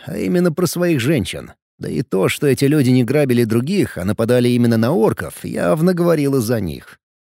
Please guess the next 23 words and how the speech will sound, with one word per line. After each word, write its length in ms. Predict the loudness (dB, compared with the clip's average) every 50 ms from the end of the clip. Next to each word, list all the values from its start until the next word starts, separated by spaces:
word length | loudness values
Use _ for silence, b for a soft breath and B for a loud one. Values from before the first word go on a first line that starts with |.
| _ _ _ _ _
Почему 500 | -8 -8 -6 -4 -2 2 4 4 6 4
бы 160 | 4 4 2 2
и 80 | 2
не 140 | 2 2 2
зайти? 560 | 2 2 0 0 -2 -4 -8 -10 -12 -14 -16 -20 _ _ _ _ _ _ _
Сон 400 | -14 -6 -4 -2 0 2 2 0
в 80 | -2
тёплой 360 | 0 0 0 2 2 0 0 0
постели 580 | 0 -2 -2 -2 -2 -2 0 0 -2 -4 -6
восстанавливает 760 | -6 -4 -4 -2 0 2 4 4 4 4 2 2 2 2 2
гораздо 460 | 2 2 2 2 2 0 2 2 0 2
лучше, 540 | 2 0 -2 -2 -4 -4 -4 -6 -8 -14 -18 _ -14
а 140 | -10 -8 -6
людям 480 | -4 -2 -2 0 2 4 4 6 6
нужны 420 | 6 4 4 2 0 0 -2 -2 -2
радостные 480 | -2 -2 -2 -2 -2 -2 -2 -2 -2
новости. 540 | -2 -4 -6 -8 -10 -12 -12 -12 -12 -16 -18 -20 _ _ _ _ _ _ _
<laughs> 400 | -16 -14 -14 -14 -6 -4 -4 -4 B B B -20 _ _ _ _ _ _ _
«Без 240 | -6 -4 -4 -2 0
бабы 340 | 2 4 4 6 6 6 4
обойдусь», — 600 | 6 6 4 4 2 0 -4 -4 -8 -12 -14 _ _ _ _ _ _ _
усмехнулся 560 | -8 -2 0 0 0 2 0 0 0 0 -2
я. 280 | -4 -4 -6 -8 -12 -16